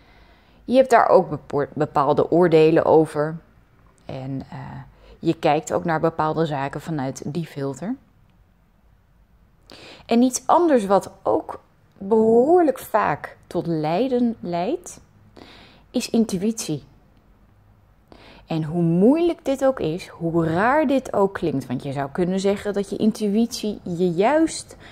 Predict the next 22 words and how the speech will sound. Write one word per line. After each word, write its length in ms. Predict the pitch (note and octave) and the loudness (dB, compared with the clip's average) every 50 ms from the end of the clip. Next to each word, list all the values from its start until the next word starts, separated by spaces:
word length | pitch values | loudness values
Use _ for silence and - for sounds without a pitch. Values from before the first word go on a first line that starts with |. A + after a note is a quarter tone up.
| - - - | -20 -10 -4
naar 160 | F#3 G3 G#3 | -2 0 0
het 100 | G#3+ G3 | 0 2
juiste 340 | G#3+ G3+ G3 G3 F#3+ - F3+ | 2 2 2 0 -2 -8 -12
pad 260 | - - F3+ F3 - | -4 -2 -4 -4 -2
leidt. 480 | C#3+ C3+ A#2+ A2+ B2 - - - - - - - - - - - - - - - - - - | -6 -8 -6 -6 -8 -10 -12 -16 -20 -20 -20 -20 -20 -20 -20 -20 -20 -20 -20 -20 -20 -20 -4
Je 160 | - F#3+ A3 | 4 4 4
de 120 | F#3+ G#3 | 6 6
ju-, 280 | G3+ A3 A3 G#3 G#3+ G#3+ - | 4 4 4 4 2 0 -2
juiste 500 | - F3 G#3 G3 G3 G#3 F#3+ - - F#3+ | 0 2 4 4 4 4 2 0 -4 -4
beslissingen 520 | E3+ F3+ F3+ - G#3 G3 - F3 D#3 D3 C#3 | -2 -2 0 0 0 0 0 -4 -4 -4 -4
laat 240 | C3+ C3 C3 - | -4 -4 -6 -6
maken. 500 | D3+ D3+ C#3 C#3 C#3 C3+ C3+ - B2 - - - - - - - - - - - - - - - - - | -6 -6 -6 -4 -6 -8 -8 -10 -14 -14 -14 -20 -20 -20 -20 -20 -20 -20 -20 -20 -20 -20 -20 -20 -16 -4
Je 160 | - G3 A3 | 0 0 0
van 240 | G#3+ - A3+ G#3+ G#3 | 2 0 -2 -2 0
moment 580 | G#3 G#3 G3+ G3+ G#3+ A3+ B3 C4+ C4 - - - | 0 0 2 2 4 4 4 2 0 -2 -6 -4
tot 180 | A3+ G#3 - | -4 -4 -2
moment 540 | F#3+ F#3 F3+ F3+ F3+ F3+ F3+ F3+ F3+ F3+ - | -2 0 0 0 0 0 0 -2 -2 -4 -4
behoedt 420 | F3+ F3+ F3+ D#3 F3 G3+ F#3+ - | -4 -4 -2 -2 -2 -4 -4 -6
voor 220 | - - - - - | -10 -10 -8 -8 -6
bepaalde 460 | C#3 D3+ - - C#3 B2+ C#3 C3+ C3+ | -6 -8 -6 -6 -6 -6 -6 -8 -8
zaken. 560 | B2+ C3+ B2+ C3 B2+ B2 - - - - - - _ _ _ _ | -10 -10 -10 -10 -10 -10 -12 -12 -14 -14 -14 -20 _ _ _ _
Of, 360 | - G3 F3 F3 - - | 0 0 0 -2 -8 -14